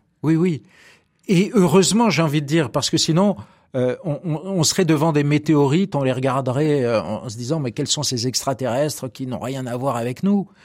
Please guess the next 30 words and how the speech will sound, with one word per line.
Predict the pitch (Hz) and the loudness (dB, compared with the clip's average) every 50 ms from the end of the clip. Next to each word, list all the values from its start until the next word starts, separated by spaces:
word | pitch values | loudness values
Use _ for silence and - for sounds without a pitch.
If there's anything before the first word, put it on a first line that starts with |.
| - - _ - | -20 -20 _ -16
Euh, | - 143 | -12 -10
c'est | 135 - - 143 - - | -8 -6 -4 -4 -2 -2
intéressant | 151 135 - 156 143 127 131 - - - 190 156 | -4 -2 0 0 0 0 0 0 0 0 0 -2
de | 131 | -2
voir | 120 113 135 135 | -2 0 0 0
leur | 127 127 120 - - - | 0 -2 -2 -4 -8 -10
combat, | - - 127 127 120 123 147 165 190 208 208 196 - _ _ _ - _ _ _ _ _ | -6 -4 -4 -2 -2 -2 -2 0 0 0 -2 -4 -6 _ _ _ -20 _ _ _ _ _
de | 110 127 | -2 0
voir | 135 127 120 107 143 160 160 165 160 147 135 - - _ | 0 0 0 0 0 2 2 4 2 0 -2 -6 -12 _
que | - 127 131 135 139 135 92 - | -4 -2 0 0 0 -2 -4 -4
Thérèse | - 139 135 127 123 139 151 156 151 143 131 110 104 117 | -2 -2 -2 0 0 0 2 2 2 0 0 -2 -4 -4
de | 113 110 110 107 107 107 101 113 | -4 -4 -4 -4 -6 -6 -6 -6
Lisieux, | 113 107 107 107 113 107 - 135 131 120 | -6 -6 -6 -6 -6 -6 -4 -4 -4 -4
par | - 117 98 87 | -4 -8 -8 -8
exemple, | 95 117 113 107 123 160 190 202 175 - - 123 | -8 -10 -10 -6 -4 -4 -2 -2 -4 -6 -8 -8
euh, | 117 113 110 101 95 98 90 90 95 120 | -8 -8 -8 -8 -10 -10 -12 -14 -12 -10
une | 131 127 131 | -8 -8 -8
des | 117 127 113 | -6 -4 -2
sœurs | - - - 151 120 120 | -2 -2 -2 -4 -6 -6
de | 113 107 | -8 -10
la | 90 98 | -10 -12
communauté, | - 139 135 135 143 147 147 - 208 | -12 -12 -12 -10 -10 -10 -8 -4 -4
elle | 202 151 135 | -4 -2 -4
ne | 139 | -6
pouvait | 131 - - 190 147 160 156 | -8 -6 -6 -4 -2 -2 -2
pas | 156 - 202 185 | -2 -4 -4 -2
la | 175 165 151 | -2 -4 -4
voir | 139 143 170 196 180 - 151 | -4 -2 -2 -2 -2 -2 -4
en | 143 | -8
peinture. | - - 160 151 - - - 202 175 143 127 113 | -6 -6 -6 -8 -8 -8 -6 -4 -4 -4 -6 -8